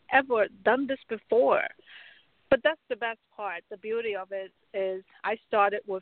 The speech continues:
two thousand dollars. Um, I, I practically, you can say I found a partner on that deal, and my partner was a lot more educated than I was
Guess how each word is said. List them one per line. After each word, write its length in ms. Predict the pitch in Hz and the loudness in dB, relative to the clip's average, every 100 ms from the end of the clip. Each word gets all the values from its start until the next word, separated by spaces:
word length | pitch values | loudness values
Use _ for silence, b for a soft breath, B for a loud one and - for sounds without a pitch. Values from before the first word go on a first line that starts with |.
| - | -6
two 100 | 220 | -2
thousand 360 | 196 190 196 185 | 0 -2 -6 -8
dollars. 400 | 185 185 214 247 _ _ _ _ _ - | -6 -6 -8 -12 _ _ _ _ _ 2
Um, 380 | 196 196 196 190 - | 2 2 -4 -10 0
I, 120 | 214 - | 0 2
I 80 | 240 - | -2 2
practically, 800 | 311 - 294 - 214 208 196 _ _ - | 2 2 -4 0 2 2 0 _ _ -2
you 180 | 233 233 | -2 0
can 180 | 269 220 | -2 2
say 140 | 220 190 | 4 4
I 220 | 202 196 _ _ _ _ _ _ - | 4 2 _ _ _ _ _ _ 0
found 160 | 220 233 | 2 2
a 60 | |
partner 520 | 202 214 226 240 294 302 | 0 4 4 4 -2 -2
on 120 | 202 202 | -4 0
that 200 | 208 180 | 0 2
deal, 420 | 196 220 285 370 b b b b | 0 0 0 -4 b b b b
and 140 | 208 226 | -2 2
my 160 | 226 220 - | 2 0 2
partner 420 | 285 208 196 196 | 2 2 2 0
was 260 | - 196 - - | 4 2 2 0
a 60 | |
lot 260 | 196 202 208 | 6 6 6
more 180 | 196 208 - | 2 0 0
educated 600 | 214 202 - - 208 214 | -2 -2 0 4 6 6
than 160 | 202 196 | 4 2
I 140 | 185 196 | 2 2
was 240 | 202 226 | 2 0